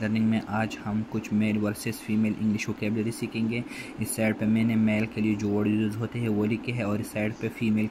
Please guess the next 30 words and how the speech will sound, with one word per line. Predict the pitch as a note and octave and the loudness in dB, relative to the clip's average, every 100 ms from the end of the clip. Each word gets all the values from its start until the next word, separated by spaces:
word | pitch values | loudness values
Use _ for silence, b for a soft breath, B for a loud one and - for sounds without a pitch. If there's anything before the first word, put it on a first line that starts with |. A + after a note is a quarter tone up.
| - | -2
के | |
लिए | G#2 A2 | 0 0
जो | G#2 | 0
word | G2+ G#2 G#2 | 0 2 0
लिखे | G#2 - A2+ | -2 -4 -2
हैं | A#2+ C3+ C#3 C#3+ B - | 0 -2 -4 -12 B -4
वो | G#2+ A2 A2+ | 2 4 6
यूज़ | G#2+ A2 A2 - | 6 4 2 -4
करते | A2 A2+ A#2+ | -6 -2 -2
हैं | C3 | 0
वो | A#2+ G#2+ | 0 0
लिखे | G#2 - G2+ | -2 -4 -6
हुए | G2 F#2+ G2 | -4 -4 -4
हैं। | G2+ G#2 A2 A2 | -6 -8 -6 -2
तो | A2 | 2
video | A2 A2 | 4 2
को | G#2+ | 0
like | G#2 G#2 G#2 | 0 0 -2
करना | A2+ G#2+ | 0 2
ना | G#2+ | 2
भूलिएगा। | G#2+ A2+ A2+ A2 | 0 0 -2 -4
start | - G2+ - | -2 -2 -2
करते | G2+ - G2+ | -8 -6 -4
हैं। | G2+ G2+ B B B B - | -4 -6 B B B B -8
सर, | - A#2 C3 C#3+ - - | 0 0 0 -6 -12 -10
सर | - A2 | -6 -2
का | G#2+ | 0
opposite | G#2+ A2+ A2 - | 0 -2 -2 -2
क्या | A2+ A#2 | -2 -2
है? | B2 C3+ | 0 -2